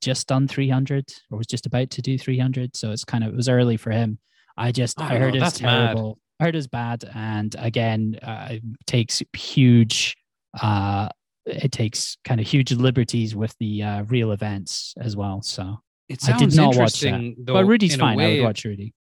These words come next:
Speaker 2: But it sounds interesting, though, in a way, because th-, it sounds like this fella, uh, David Anspaugh, like, specialized in a certain type of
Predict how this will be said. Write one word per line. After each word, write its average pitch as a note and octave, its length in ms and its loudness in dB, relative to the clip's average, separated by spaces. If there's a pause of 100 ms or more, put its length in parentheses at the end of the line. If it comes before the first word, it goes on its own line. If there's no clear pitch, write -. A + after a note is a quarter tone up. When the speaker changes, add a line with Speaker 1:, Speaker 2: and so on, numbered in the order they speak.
(120)
Speaker 2:
But C#3+ 140 -6
it C#3 120 -10
sounds F#3+ 240 -2
interesting, G3 420 -4
though, G#2+ 160 -2
in G2+ 60 -4
a G2 40 -4
way, C#3 200 -2
because A2+ 400 -8 (160)
th-, C3+ 180 -2
it B2 220 -6
sounds D#3 220 0
like C3+ 160 -2
this B2+ 180 -2
fella, A#2 340 0
uh, G#2 760 -4
David G#2+ 260 0
Anspaugh, A2 520 0
like, F#2 200 -6
specialized G#2+ 680 -2
in G2+ 60 -4
a G2+ 80 -4
certain A#2+ 320 -4
type A2 300 -4 (140)
of G2 360 -2